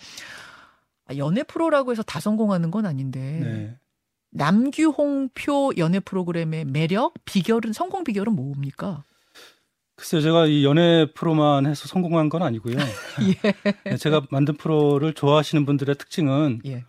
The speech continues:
Speaker 2: "아, 저 사람 건 뭔가 진짜 같다, 진짜다" 하는 게 있고,
Speaker 1: 아.
Speaker 2: 이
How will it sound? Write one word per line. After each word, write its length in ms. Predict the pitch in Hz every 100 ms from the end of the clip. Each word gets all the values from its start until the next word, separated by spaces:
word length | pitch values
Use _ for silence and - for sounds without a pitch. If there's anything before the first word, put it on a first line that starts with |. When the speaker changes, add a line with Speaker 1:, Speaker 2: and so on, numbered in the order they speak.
| _
Speaker 2:
"아, 100 | 117
저 140 | 120
사람 200 | 147 165
건 140 | 156 160
뭔가 220 | 135 143
진짜 340 | - 135 143 151
같다, 360 | 107 - 101 - _ _ _ -
진짜다" 500 | 139 170 151 117 - _
하는 220 | 160 160
게 220 | 160 151 -
있고, 680 | - 147 - 139 131 143 104 120
Speaker 1:
아. 360 | 135 127 127 139
Speaker 2:
이 280 | 123 117